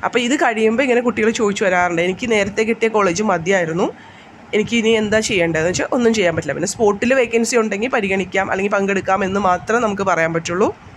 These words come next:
വേറെ ഒന്നും ചെയ്യാനായിട്ട് പറ്റൂല. So അങ്ങനെയുള്ള കുട്ടികളും, നിങ്ങൾക്കിപ്പോൾ മൂന്നാമത്തെ ഓപ്ഷനാണ് കിട്ടിയേക്കുന്നത്, നിങ്ങളുടെ മുകളിലേക്കുള്ള ഹയർ ഓപ്ഷനിൽ നിങ്ങളെ പരിഗണിക്കേണ്ട എന്നുണ്ടെങ്കിൽ നിങ്ങളും ഓപ്ഷൻ കൺഫർമേഷൻ ചെയ്യണ്ട.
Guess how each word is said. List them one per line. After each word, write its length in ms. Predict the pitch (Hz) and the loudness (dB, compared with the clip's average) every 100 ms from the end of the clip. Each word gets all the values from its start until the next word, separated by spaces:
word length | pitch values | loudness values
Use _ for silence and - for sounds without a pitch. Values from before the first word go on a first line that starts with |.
| - | -6
വേറെ 200 | 185 185 | 0 0
ഒന്നും 340 | 190 180 185 370 | 0 0 2 0
ചെയ്യാനായിട്ട് 640 | - 160 160 160 160 165 339 - | 0 -2 -2 0 -2 -2 -4 -6
പറ്റൂല. 480 | - 160 - 165 156 165 143 - - - - - | -10 -8 -8 -6 -2 -2 -2 -10 -16 -16 -16 -12
So 200 | - 262 285 - - - - - - | -2 2 2 0 -14 -20 -20 -20 -6
അങ്ങനെയുള്ള 560 | 214 254 320 339 254 214 | -2 2 2 4 4 4
കുട്ടികളും, 480 | 202 170 160 160 160 | 2 -2 -2 -2 0
നിങ്ങൾക്കിപ്പോൾ 480 | 180 202 220 233 247 | 0 2 0 0 0
മൂന്നാമത്തെ 600 | 247 208 208 208 226 226 | 2 2 2 2 2 0
ഓപ്ഷനാണ് 500 | 254 185 - 196 175 180 | 0 0 -2 -2 -2 -2
കിട്ടിയേക്കുന്നത്, 800 | 175 - 160 151 151 151 147 233 - - - - - | -6 -2 -2 -2 -4 -2 0 0 -2 -16 -20 -10 -2
നിങ്ങളുടെ 380 | 208 220 226 | 2 4 4
മുകളിലേക്കുള്ള 720 | 262 226 214 220 233 226 196 151 | 4 2 4 4 2 2 2 2
ഹയർ 360 | - 190 226 254 | 2 0 2 2
ഓപ്ഷനിൽ 400 | 220 - 196 196 | 0 -2 -2 0
നിങ്ങളെ 260 | 196 190 196 | 2 0 0
പരിഗണിക്കേണ്ട 680 | 196 180 196 196 202 202 208 226 | 0 0 0 -2 -2 -2 2 2
എന്നുണ്ടെങ്കിൽ 680 | 233 185 185 175 165 165 196 - - - | 0 0 0 0 -2 -2 -4 -6 -12 -8
നിങ്ങളും 460 | 190 254 208 208 330 - - - | -2 2 2 0 -4 -14 -10 0
ഓപ്ഷൻ 360 | 180 185 214 220 | 0 0 -4 -2
കൺഫർമേഷൻ 720 | 196 165 165 185 160 156 196 269 | -2 -2 -2 -2 -2 -4 -4 -4
ചെയ്യണ്ട. 540 | - 165 156 143 143 | -4 -4 -4 -4 -2